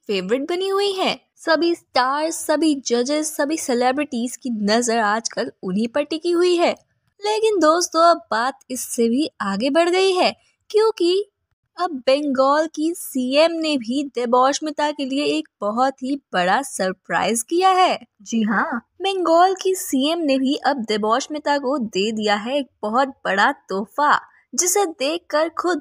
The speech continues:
देबोश्मिता और उनके माता पिता हो गए हैं बहुत ही खुश।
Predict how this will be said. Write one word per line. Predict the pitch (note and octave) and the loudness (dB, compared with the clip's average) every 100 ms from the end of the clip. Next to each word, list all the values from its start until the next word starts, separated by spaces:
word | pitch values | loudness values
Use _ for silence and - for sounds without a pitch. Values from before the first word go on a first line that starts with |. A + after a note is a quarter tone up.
| - | -4
देबोश्मिता | G#3+ G#3+ A#3 C#4+ D#4+ E4 D#4 | -4 0 0 0 -4 -2 0
और | D#4 D4+ | 2 0
उनके | C#4+ D4+ | -2 -4
माता | C4+ G#3 A#3 B3 D4+ | -2 0 -2 -2 -4
पिता | D4+ A#3+ C#4+ D4+ - - | -4 -4 -2 -2 -8 -6
हो | G#3 G3+ | -2 0
गए | G#3 C4 | 0 0
हैं | D4+ F4+ | 0 -4
बहुत | - A3+ G#3 G3 C#4 | -6 -8 -6 -6 -8
ही | D4+ | -10
खुश। | - C4 E4+ A#3+ - | -2 0 0 -4 -10